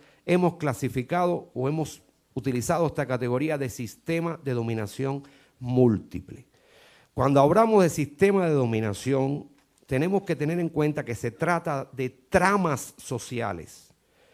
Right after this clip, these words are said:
que estamos hablando de instituciones, pero también, y es lo que a veces no se hace tan visible, de lógicas. Las lógicas de dominación pueden retomarse en proyectos aparentemente alternativos.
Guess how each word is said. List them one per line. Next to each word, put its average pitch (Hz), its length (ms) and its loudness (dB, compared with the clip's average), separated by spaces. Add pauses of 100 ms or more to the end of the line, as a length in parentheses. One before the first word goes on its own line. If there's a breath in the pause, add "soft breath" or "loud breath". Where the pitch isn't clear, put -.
(220 soft breath)
que 151 100 -2
estamos 185 380 2
hablando 190 400 2
de 165 100 2
instituciones, 139 1500 -2 (520 soft breath)
pero 131 260 2
también, 151 880 0
y 120 180 -8
es 131 140 -4
lo 135 140 -6
que 123 80 -6
a 117 60 0
veces 131 280 -4
no 127 120 -6
se 127 140 -6
hace 127 220 -6
tan 135 260 -6
visible, 120 560 -6
de 110 160 -4
lógicas. 107 1120 0 (460 soft breath)
Las 123 320 -4
lógicas 147 760 4
de 127 60 -2
dominación 120 720 -2 (260 loud breath)
pueden 156 320 2
retomarse 147 880 0
en 143 240 -2
proyectos 156 640 2
aparentemente 139 800 -2
alternativos. 113 920 -6